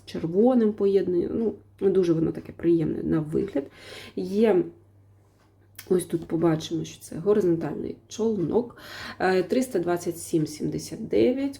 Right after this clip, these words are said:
коштує, і, е, в принципі, ну, така собі стандартна модель для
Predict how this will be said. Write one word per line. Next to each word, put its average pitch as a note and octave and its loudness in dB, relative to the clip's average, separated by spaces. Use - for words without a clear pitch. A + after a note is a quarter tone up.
коштує, C4 -4
і, F#3+ -2
е, - -6
в - -20
принципі, A#3+ 0
ну, G3+ 2
така - -10
собі - -14
стандартна - -2
модель C4+ 4
для F#3+ 0